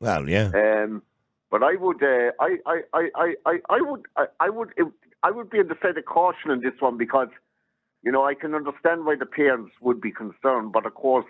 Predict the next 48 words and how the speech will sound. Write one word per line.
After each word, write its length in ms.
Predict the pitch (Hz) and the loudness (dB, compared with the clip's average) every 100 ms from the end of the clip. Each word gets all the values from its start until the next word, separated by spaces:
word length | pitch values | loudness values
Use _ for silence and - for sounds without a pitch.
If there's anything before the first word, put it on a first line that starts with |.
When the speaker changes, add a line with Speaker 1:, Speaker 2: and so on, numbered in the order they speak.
| - | -2
Speaker 1:
Well, 140 | 170 | 0
we, 160 | 196 202 | 0 -2
well, 120 | - | -10
Speaker 2:
there's 180 | 180 185 | -2 0
Speaker 1:
well, 100 | 131 | 2
Speaker 2:
always 180 | 156 156 - | 2 0 -6
this 80 | 143 | 0
Speaker 1:
well, 100 | 175 | 2
I'm 120 | 185 | 4
listening 300 | 220 180 196 | 2 2 2
to 80 | 156 | 2
you 80 | |
all 260 | 143 170 180 | 4 6 6
there, 360 | 147 110 101 104 | 4 4 2 0
and 220 | 107 113 | 0 0
I'll 260 | 113 120 110 | -2 -4 -2
say 120 | 131 | 0
this 160 | 143 104 | 0 -2
to 100 | 95 | -2
Jane 260 | 107 113 | 0 2
as 100 | 107 | 0
well, 240 | 98 104 98 | 0 2 0
and 100 | 90 | -2
Daniel 260 | 101 110 | -2 -2
is 80 | 95 | -2
gone, 220 | 87 95 | -2 0
but 160 | 90 90 - _ _ _ _ - | 0 -4 -8 _ _ _ _ 2
we 100 | 165 | 6
went 240 | 202 214 | 6 4
through 140 | - 160 | 4 6
years 360 | 143 170 151 | 6 6 6
in 120 | 135 | 6
this 160 | 110 95 | 4 2
country 480 | - 95 90 73 60 _ - | 0 -2 -2 -8 -10 _ -4
of, 280 | 107 101 87 | -2 -2 -4
you 100 | 107 | -2
know, 160 | 101 | -2
having 300 | 85 101 101 | 0 -2 -2
a 40 | 90 | -4
stigma 520 | - 117 110 101 87 - | 0 0 0 -4 -10 -8
on 240 | 98 95 | -6 -4
what 160 | 92 87 | -6 -4
they 60 | |
used 140 | 104 - | -4 -4
to 60 | |
call 280 | 82 101 95 - | -4 -4 -4 -2
unmarried 480 | 104 98 95 95 82 | -2 0 0 0 -2
mothers 500 | 98 92 76 - - | -2 -4 -6 -8 -14